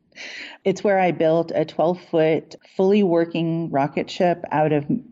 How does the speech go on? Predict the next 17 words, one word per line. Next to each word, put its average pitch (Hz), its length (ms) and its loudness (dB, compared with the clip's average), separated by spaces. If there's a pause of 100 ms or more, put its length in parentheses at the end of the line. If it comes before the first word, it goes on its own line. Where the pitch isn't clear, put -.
(160)
mostly 165 380 2
found 147 440 0
objects, 143 480 -2
found 147 220 0
wood. 147 500 0 (600)
And 180 200 2
so 196 120 0
I 175 80 4
read 175 260 2
this 165 220 -2
text - 460 -6
piece - 520 -2 (400)
during 165 240 2
the 160 80 2
presentation 160 840 0
of 147 180 0
it, - 360 -2